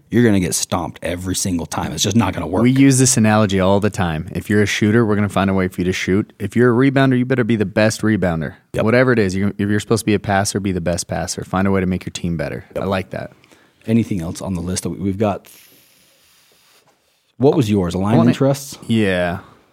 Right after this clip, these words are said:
Speaker 2: Either with your consumer, your employer, whatever. I wanna hear from Dave Kiley who the favorite people he works with and why.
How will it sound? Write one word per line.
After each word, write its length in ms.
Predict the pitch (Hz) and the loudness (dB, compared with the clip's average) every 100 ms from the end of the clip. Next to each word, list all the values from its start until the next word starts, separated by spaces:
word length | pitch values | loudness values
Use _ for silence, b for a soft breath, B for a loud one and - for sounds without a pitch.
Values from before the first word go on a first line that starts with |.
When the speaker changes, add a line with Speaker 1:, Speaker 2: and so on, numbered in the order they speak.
| b b b b _ _ _ _ _ - | b b b b _ _ _ _ _ 0
Speaker 2:
Either 160 | 127 | 4
with 180 | 120 113 | 4 4
your 100 | 113 | 0
consumer, 720 | - 101 - 123 127 127 123 - _ _ | 0 -2 2 2 4 2 0 -6 _ _
your 320 | - 95 92 | -2 0 2
employer, 680 | 90 90 117 113 110 107 104 _ _ _ _ _ _ _ _ _ | -2 -2 0 2 2 2 0 _ _ _ _ _ _ _ _ _
whatever. 400 | 107 95 87 92 - | -8 -4 -4 -6 -6
I 80 | 85 | -2
wanna 140 | 139 | 2
hear 100 | 135 127 | 2 2
from 160 | 98 | 0
Dave 200 | 95 92 | 0 0
Kiley 280 | - 90 90 | -2 -2 -2
who 180 | 90 90 | 0 -2
the 120 | 87 | -2
favorite 360 | - 92 92 90 | -4 -4 -2 -4
people 280 | 92 87 92 | -6 -6 -4
he 100 | 85 | -4
works 280 | 85 - | -4 -6
with 160 | 85 - | -8 -6
and 140 | 82 | -6
why. 300 | 82 80 82 | -4 -4 -8